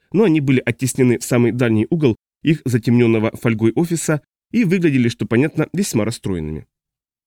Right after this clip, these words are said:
Командир подразделения В В С был пьян в стельку. Оскара и Фонтено встречал пиар-офицер. Пиарщик тоже был пьян. В главном офисе громоздилось переносное оборудование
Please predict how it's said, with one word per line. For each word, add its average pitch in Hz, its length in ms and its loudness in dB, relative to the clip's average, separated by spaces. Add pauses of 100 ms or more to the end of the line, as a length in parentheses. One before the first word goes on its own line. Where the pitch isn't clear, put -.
(260)
Командир 120 380 2
подразделения 113 640 0
В 117 140 0
В 107 80 0
С 160 240 -2
был 196 180 0
пьян 107 240 -4
в - 40 -8
стельку. - 460 -10 (380)
Оскара 117 340 0
и 104 40 2
Фонтено 127 440 -2 (140)
встречал 196 380 -2
пиар-офицер. - 800 -4 (440)
Пиарщик 160 380 -2
тоже 123 220 -2
был 117 160 -4
пьян. - 340 -14 (680)
В 107 80 -8
главном 117 360 2
офисе 143 340 -2
громоздилось 117 560 0
переносное 113 540 0
оборудование 110 680 -2